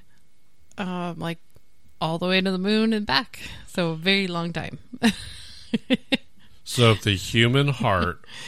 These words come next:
Speaker 2: if you were to walk to the moon and back,
Speaker 1: Okay.
Speaker 2: that would be every beat of your heartbeat.
Speaker 1: Oh.
Speaker 2: Did you know that?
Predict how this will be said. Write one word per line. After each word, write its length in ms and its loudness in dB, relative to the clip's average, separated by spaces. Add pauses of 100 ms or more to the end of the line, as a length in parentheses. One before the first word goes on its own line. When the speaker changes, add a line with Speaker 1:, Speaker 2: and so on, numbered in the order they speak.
(140)
Speaker 2:
if 220 4
you 120 4
were 160 4
to 240 4
walk 460 4
to 160 2
the 100 2
moon 280 2
and 180 0
back, 480 0 (320)
Speaker 1:
Okay. 360 -2 (1120)
Speaker 2:
that 160 8
would 200 4
be 300 4
every 400 4
beat 240 4
of 120 4
your 120 0
heartbeat. 440 -4 (380)
Speaker 1:
Oh. 60 -4
Speaker 2:
Did 180 4
you 60 2
know 140 4
that? 200 4